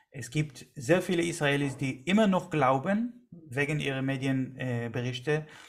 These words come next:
dass, ähm, diese Geschichte mit der vierzig, äh, geköpfte Babys wahr wäre, äh, obwohl kein Israeli kann einen Namen geben von einer von diesen vierzig Babys, weil,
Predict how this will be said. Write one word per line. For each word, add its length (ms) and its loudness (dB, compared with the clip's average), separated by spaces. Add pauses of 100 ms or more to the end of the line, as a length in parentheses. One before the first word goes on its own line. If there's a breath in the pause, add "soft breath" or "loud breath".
(220 loud breath)
dass, 340 -4
ähm, 600 2
diese 460 0
Geschichte 360 -6
mit 160 -2
der 120 -2
vierzig, 680 -2
äh, 260 0
geköpfte 480 -4
Babys 680 -6 (320)
wahr 600 2 (140)
wäre, 520 -4 (520 soft breath)
äh, 220 -2
obwohl 720 4
kein 220 2
Israeli 440 -4
kann 360 2
einen 240 2
Namen 300 4
geben 340 -4
von 200 -8
einer 260 2
von 180 -6
diesen 220 -6
vierzig 540 -8
Babys, 480 -4
weil, 400 -6